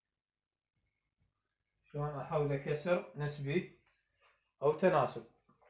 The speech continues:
الاثنين من أخذته؟ اثنين هي عبارة عن اثنين مقامها واحد. أوكي، هسه صار عندي كسر نسبي.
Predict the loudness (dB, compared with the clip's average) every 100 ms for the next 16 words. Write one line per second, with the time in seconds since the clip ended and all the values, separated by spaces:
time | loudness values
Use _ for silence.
0 | _ -20 _ _ -10 -4 0 4 4 4
1 | 4 6 4 2 -2 0 0 0 -2 _
2 | _ _ -20 -12 -6 -4 0 0 0 2
3 | 2 2 2 -2 -2 -6 -4 0 0 0
4 | -2 -2 0 2 2 2 -2 -10 _ _
5 | _ _ _ _ _ _ _ _ _ _
6 | -10 -8 -2 -2 -4 -10 -12 -8 -4 0
7 | 0 -2 -6 -6 0 0 2 2 0 -10
8 | -20 _ _ _ _ -8 -8 -10 -14